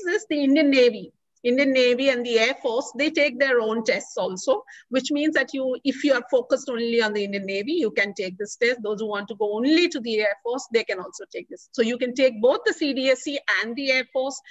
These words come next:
You can take both the C D S C and the Indian Navy test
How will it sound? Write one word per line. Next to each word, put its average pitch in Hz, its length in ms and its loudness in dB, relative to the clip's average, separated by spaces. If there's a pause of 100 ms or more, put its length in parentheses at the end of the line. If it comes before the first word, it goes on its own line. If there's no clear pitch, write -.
(140)
You 254 120 2
can 277 160 2
take 254 260 0
both 262 240 4
the 320 80 -4
C 269 200 -4
D 247 140 0
S 247 120 2
C 240 280 -8
and 233 280 0
the 269 140 -2
Indian 254 220 -2
Navy 247 400 0
test 254 280 0